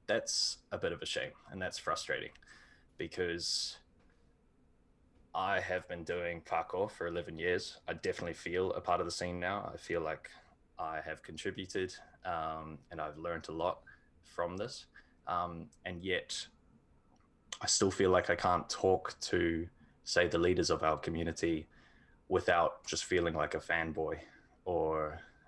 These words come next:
um, yeah, an audience member whose, like, opinion is not too highly valued.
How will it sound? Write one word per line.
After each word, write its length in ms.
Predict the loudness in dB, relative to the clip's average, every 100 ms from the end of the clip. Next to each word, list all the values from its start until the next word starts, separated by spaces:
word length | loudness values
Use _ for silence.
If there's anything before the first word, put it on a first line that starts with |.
| -6
um, 260 | -2 -2 0
yeah, 140 | 0 2
an 140 | 2
audience 380 | 2 2 0 0
member 300 | -2 0 0
whose, 260 | 0 -2 0
like, 240 | 0 -2 -8
opinion 400 | -4 -4 -2 -2
is 160 | -4 -2
not 320 | 0 0 -2 -10 -6
too 180 | -2 2
highly 280 | 2 0 0
valued. 400 | 0 0 -2